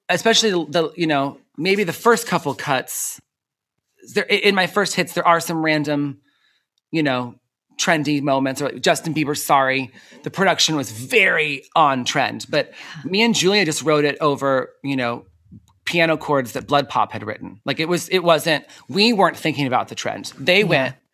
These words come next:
Speaker 1: Skrillex made that the fucking, he made it tomorrow, you know? So when it came out, it was fucking so ahead, but so current, right? It's, um, really interesting too, the business side of it. And last thing I'll say is, like,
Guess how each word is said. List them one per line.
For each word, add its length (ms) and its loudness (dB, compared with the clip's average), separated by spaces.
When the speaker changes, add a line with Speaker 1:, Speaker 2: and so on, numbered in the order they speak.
Speaker 1:
Skrillex 840 2
made 260 2
that 220 2
the 60 -12
fucking, 480 -2
he 140 0
made 220 4
it 120 0
tomorrow, 560 2
you 120 0
know? 140 2
So 120 -4
when 140 0
it 80 -2
came 200 0
out, 220 4
it 100 -2
was 180 -6
fucking 500 -4
so 380 2
ahead, 420 0
but 140 2
so 420 4
current, 380 2
right? 280 2
It's, 240 -2
um, 280 2
really 200 4
interesting 320 0
too, 140 2
the 80 2
business 360 0
side 220 4
of 80 -2
it. 80 2
And 100 0
last 260 2
thing 140 0
I'll 100 2
say 260 0
is, 180 -2
like, 300 0